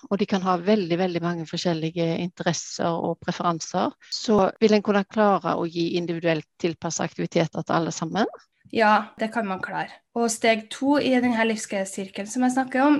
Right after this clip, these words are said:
Speaker 2: det handler om å planlegge de individuelle tilpassede aktivitetene. Og da bruker man livshistoriekartlegginga, for i den så står det jo nemlig hva beboeren liker å gjøre, og mange andre ting som vi har snakket litt om.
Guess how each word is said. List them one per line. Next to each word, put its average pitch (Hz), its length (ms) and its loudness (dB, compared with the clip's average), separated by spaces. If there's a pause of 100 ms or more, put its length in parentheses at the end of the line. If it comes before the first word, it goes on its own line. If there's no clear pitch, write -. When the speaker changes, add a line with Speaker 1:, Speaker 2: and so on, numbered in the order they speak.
Speaker 2:
det 233 120 0
handler 233 300 2
om 202 60 -2
å 208 140 -4
planlegge 214 600 0
de 208 160 -2
individuelle 196 800 -2 (260)
tilpassede 196 540 -8
aktivitetene. 190 680 -10 (140)
Og 214 80 -4
da 233 80 6
bruker 269 340 4
man 196 140 -2
livshistoriekartlegginga, 196 1160 -2 (260)
for 233 160 0
i 233 60 4
den 226 260 0
så 247 160 0
står 202 300 0
det 180 100 0
jo 208 80 0 (220)
nemlig 214 400 -2
hva 202 120 -6
beboeren 196 380 -6
liker 185 240 -8
å 180 60 -6
gjøre, 180 340 0 (100)
og 202 120 -6
mange 196 360 -4
andre 185 220 -6
ting 190 180 -10
som 196 160 -8
vi 185 120 -4
har 185 100 -6
snakket 190 320 -8
litt 190 180 -8
om. 311 200 2